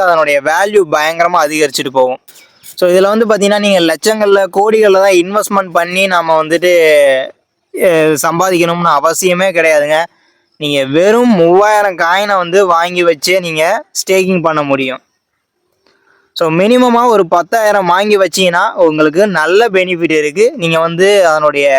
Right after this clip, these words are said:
வளர்ச்சியை உணர முடியும். இல்ல நான் மூவாயிரத்தை வச்சே நான் பார்க்கறேன். So நானும் மூவாயிரத்துல தான் ஸ்டார்ட் பண்ணேன். So மூவாயிரத்து மூலியமா நீங்க டீம் கொண்டு வந்து சம்பாதிக்கிறனாலும் சம்பாதிக்கலாம். இல்ல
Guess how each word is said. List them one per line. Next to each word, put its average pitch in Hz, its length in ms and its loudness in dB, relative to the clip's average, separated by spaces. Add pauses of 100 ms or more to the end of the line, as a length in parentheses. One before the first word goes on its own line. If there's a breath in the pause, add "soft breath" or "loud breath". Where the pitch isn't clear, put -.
(240)
வளர்ச்சியை 208 460 -2 (140)
உணர 202 180 0 (160)
முடியும். 143 260 -4 (760)
இல்ல 185 160 -2
நான் 170 160 -2
மூவாயிரத்தை 220 500 2
வச்சே 226 280 -2
நான் 185 220 -4
பார்க்கறேன். 175 440 0 (200)
So - 60 -10 (140)
நானும் 185 380 0
மூவாயிரத்துல 185 520 2
தான் 196 140 -2
ஸ்டார்ட் 196 340 -2
பண்ணேன். 180 320 -4 (1600 soft breath)
So 202 80 -2 (120)
மூவாயிரத்து 202 440 2
மூலியமா 202 220 0 (140)
நீங்க 180 140 0 (120)
டீம் 240 240 2 (320)
கொண்டு 196 260 0
வந்து 196 200 0 (100)
சம்பாதிக்கிறனாலும் 175 760 0
சம்பாதிக்கலாம். 143 680 -2
இல்ல 143 120 -2